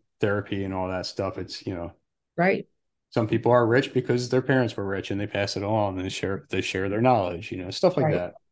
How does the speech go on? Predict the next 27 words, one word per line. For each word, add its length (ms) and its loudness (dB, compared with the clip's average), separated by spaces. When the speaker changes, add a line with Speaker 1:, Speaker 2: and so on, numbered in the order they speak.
Speaker 2:
Right. 320 -2
Speaker 1:
But, 160 -4
uh, 240 -4
no, 220 6
that's 160 4
great. 480 2
Um, 340 0
is, 460 4
so 420 8
how, 200 6
how 200 6
can, 240 2
uh, 180 6
people 320 0
connect 420 -2
with 200 0
you 220 0
and, 160 -2
and 180 0
get 160 0
to 80 0
know 500 2
more 220 0
about 200 2
your 100 -2
profession, 720 6
or, 640 -2